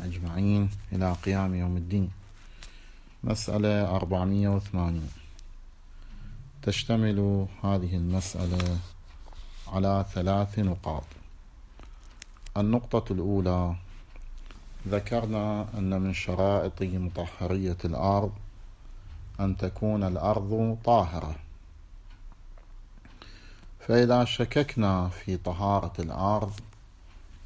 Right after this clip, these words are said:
ولم نعلم الحالة السابقة، هل كانت نجسة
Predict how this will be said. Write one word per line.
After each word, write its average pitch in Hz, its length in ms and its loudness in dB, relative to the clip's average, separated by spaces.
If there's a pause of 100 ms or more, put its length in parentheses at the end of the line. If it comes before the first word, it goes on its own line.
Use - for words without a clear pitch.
(160)
ولم 110 420 6
نعلم 101 460 2
الحالة 107 480 2
السابقة، 92 720 0 (300)
هل 104 120 -2
كانت 98 380 2 (100)
نجسة 95 600 0